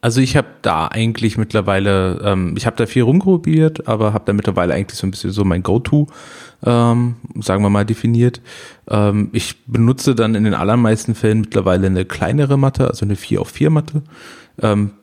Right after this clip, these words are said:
pack einfach eine Zone in die Mitte. Ähm, also einfach eine der großen neun Zoll Zat-, ähm, äh, Zonen, sage auch den Leuten, dass halt darüber gepunktet wird, also quasi müssen sie sich reinstellen, ähm,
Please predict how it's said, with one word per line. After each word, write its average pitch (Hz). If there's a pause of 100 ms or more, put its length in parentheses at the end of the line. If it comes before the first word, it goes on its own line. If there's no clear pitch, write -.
(120)
pack -
einfach 104
eine 110
Zone 131
in 123
die 113
Mitte. 120 (1160)
Ähm, 101
also 101
einfach 101
eine 107
der 101
großen 104
neun 95
Zoll 120
Zat-, -
ähm, 113 (220)
äh, 104
Zonen, 110 (400)
sage 101
auch 87
den 98
Leuten, 92
dass -
halt 90
darüber 104
gepunktet 123
wird, 120
also 98
quasi 90
müssen 90
sie 95
sich 98
reinstellen, 113 (580)
ähm, 95